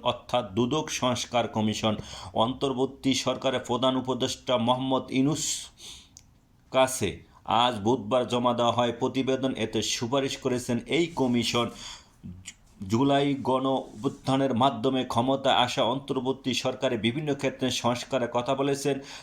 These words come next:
আর এই অংশ হিসেবে দুই ধাপে মোট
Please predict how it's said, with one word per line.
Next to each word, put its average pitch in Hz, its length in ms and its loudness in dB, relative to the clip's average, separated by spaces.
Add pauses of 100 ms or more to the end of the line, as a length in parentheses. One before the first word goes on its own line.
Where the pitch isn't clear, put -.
(240)
আর 117 240 4
এই 117 120 2
অংশ 151 440 0
হিসেবে 143 400 0
দুই 135 280 2 (640)
ধাপে 131 400 2
মোট 131 300 2